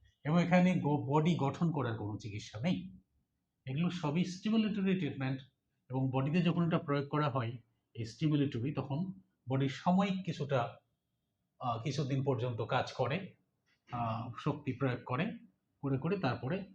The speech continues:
এই সেন্সরগুলো যে, যারা যে সেন্স দিয়ে, আহ, ফিলিংস হয়, অনুভূতি হয়,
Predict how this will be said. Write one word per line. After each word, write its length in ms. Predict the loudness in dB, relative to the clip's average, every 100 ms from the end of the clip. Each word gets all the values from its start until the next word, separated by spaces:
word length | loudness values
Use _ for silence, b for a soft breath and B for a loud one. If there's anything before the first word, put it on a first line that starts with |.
| _ _ _ -6
এই 220 | -2 -2
সেন্সরগুলো 720 | 0 4 4 6 6 6 2
যে, 340 | 2 2 2 -2 -6
যারা 440 | -2 0 -2 -4 -10 _ _ _ _
যে 120 | 0
সেন্স 360 | 0 2 0 -2
দিয়ে, 360 | -2 0 0 -2
আহ, 220 | -4 -2
ফিলিংস 480 | -2 0 0 -2 -4
হয়, 180 | -4 -6 -16 -6
অনুভূতি 460 | -2 0 0 -2
হয়, 360 | 0 -2 -2